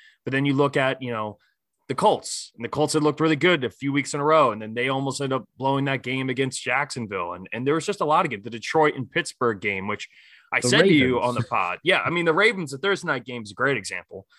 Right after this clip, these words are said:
Speaker 1: I mean, the Ravens losing in Miami on Thursday night was as shocking of a game as, as I can remember. I think we, we both were all in on the Ravens that night when we were recording, and then you know, we're done recording.
Speaker 2: Wow,
Speaker 1: We look
Speaker 2: wrong.
Speaker 1: up, we turn the game, and
Speaker 2: <laughs>
Speaker 1: holy hell, like,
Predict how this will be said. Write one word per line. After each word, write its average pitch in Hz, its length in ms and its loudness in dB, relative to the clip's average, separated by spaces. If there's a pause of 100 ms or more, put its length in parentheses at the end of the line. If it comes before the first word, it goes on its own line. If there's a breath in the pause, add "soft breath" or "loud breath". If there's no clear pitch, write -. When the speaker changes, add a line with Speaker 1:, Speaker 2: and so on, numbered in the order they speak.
(440 soft breath)
Speaker 1:
I 113 80 -2
mean, 120 160 -2
the 113 80 0
Ravens 143 420 2
losing 120 680 0 (300)
in 160 140 0
Miami 131 600 2
on 107 160 -8
Thursday 117 380 -2
night 107 320 -2
was 104 400 -6
as 101 160 -2
shocking 120 560 -2
of 101 160 -8
a 98 80 -6
game 104 340 -6
as, 92 240 -12
as 92 320 -12
I 117 140 0
can 139 160 -6
remember. 92 460 -10 (1040 soft breath)
I 135 40 -4
think 120 200 -2
we, 131 80 0
we 120 180 0
both 139 360 0
were 117 80 0
all 107 240 0
in 107 80 -6
on 98 100 -6
the 95 80 -8
Ravens 98 380 -4
that 98 200 -4
night 98 220 -6
when 104 100 -8
we 101 120 -6
were 95 80 -6
recording, 120 560 0
and 107 100 -6
then 104 320 -8 (540 loud breath)
you 117 120 -8
know, 98 100 -4
we're 117 120 0
done 131 240 0
recording. 123 380 4
Speaker 2:
Wow, 113 80 8
Speaker 1:
We 113 40 8
look 107 160 4
Speaker 2:
wrong. 98 100 4
Speaker 1:
up, 92 140 2
we 113 100 -8
turn 147 220 -4
the 135 60 0
game, 147 300 4
and 104 100 -8
Speaker 2:
<laughs> - 200 -18
Speaker 1:
holy 180 340 2
hell, 139 340 2
like, 101 220 -8